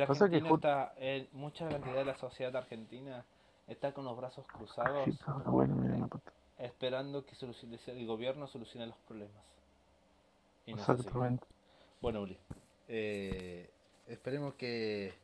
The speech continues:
Speaker 1: Ay, le quiero comentar a la gente que casi me quedo electrocutado. <laughs> Porque saqué el ca-, se me, vi que se me había desenchufado el cargador y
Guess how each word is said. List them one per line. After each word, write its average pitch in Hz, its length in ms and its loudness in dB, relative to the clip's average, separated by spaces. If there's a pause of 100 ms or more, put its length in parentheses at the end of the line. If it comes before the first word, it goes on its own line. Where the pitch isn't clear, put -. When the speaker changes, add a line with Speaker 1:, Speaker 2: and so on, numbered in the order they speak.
(220)
Speaker 1:
Ay, 123 420 12
le 127 120 10
quiero 135 160 10
comentar 135 280 8
a 131 40 6
la 127 80 8
gente 131 240 4
que 131 80 2
casi 135 240 6
me 127 160 0
quedo 131 260 6 (380)
electrocutado. 120 720 6 (200)
<laughs> - 1160 4
Porque 151 240 10
saqué 139 260 2
el 143 80 4
ca-, 139 160 6
se 143 100 2
me, 139 200 12
vi 135 160 8
que 151 100 10
se 147 120 2
me 147 60 6
había 143 140 12
desenchufado 143 500 8
el 139 60 4
cargador 131 500 8
y 143 240 4